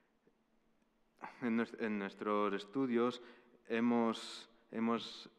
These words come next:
intentado ir un poco más allá con la comparación de los inmigrantes franceses con otros inmigrantes, con los autóctonos,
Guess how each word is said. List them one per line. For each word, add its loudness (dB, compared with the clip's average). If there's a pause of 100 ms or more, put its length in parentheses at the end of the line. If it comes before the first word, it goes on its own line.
(120)
intentado 0
ir 4
un 0
poco 0
más 2
allá 2 (260)
con 2
la 2
comparación 2 (320)
de -2
los 0
inmigrantes -2
franceses -4
con -4
otros 0
inmigrantes, 0
con -4
los -4
autóctonos, -2